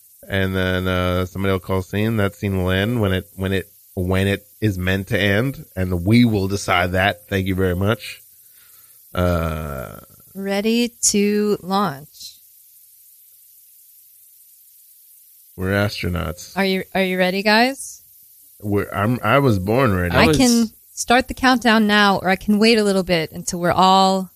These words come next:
Speaker 2: ready.
Speaker 3: I
Speaker 1: I mean,
Speaker 3: woke up
Speaker 1: what,
Speaker 3: ready.
Speaker 1: what's the rush? I mean, we're going to space.
Speaker 2: Yeah.
Speaker 3: Yeah. I mean, can't we just, like, chill first?
Speaker 2: Let's take a minute. Let's just take a minute and appreciate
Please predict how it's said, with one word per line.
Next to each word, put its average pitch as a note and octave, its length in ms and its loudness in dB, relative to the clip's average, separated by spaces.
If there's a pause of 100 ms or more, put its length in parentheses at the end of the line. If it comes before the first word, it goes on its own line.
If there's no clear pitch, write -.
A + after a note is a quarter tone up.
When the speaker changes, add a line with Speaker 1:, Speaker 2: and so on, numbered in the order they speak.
(140)
Speaker 2:
ready. C#3 380 -4
Speaker 3:
I C#3+ 120 -2
Speaker 1:
I - 60 4
mean, - 220 4
Speaker 3:
woke F3+ 100 -8
up A#2+ 200 -2
Speaker 1:
what, D3+ 140 0
Speaker 3:
ready. F#2+ 360 -6
Speaker 1:
what's - 260 2
the A#3+ 120 2
rush? E3+ 360 4
I C3+ 40 4
mean, D3+ 160 4
we're D3 120 4
going D3+ 340 2
to B2+ 80 2
space. C#3+ 540 -2
Speaker 2:
Yeah. G#3+ 180 -2
Speaker 3:
Yeah. G#2 420 -2
I C3+ 60 -2
mean, F3 240 0
can't F3+ 260 -2
we G3 120 -4
just, F3+ 300 -6
like, C#3+ 180 0 (120)
chill C3 560 0
first? A#3 500 -4
Speaker 2:
Let's C#4+ 220 0
take F#4+ 280 2
a E4+ 60 2
minute. G3 520 0 (320)
Let's B3 240 -6
just - 220 -4
take C#4 240 0
a C4 40 0
minute G#3 320 -2
and G3 120 -6
appreciate G#3 840 -8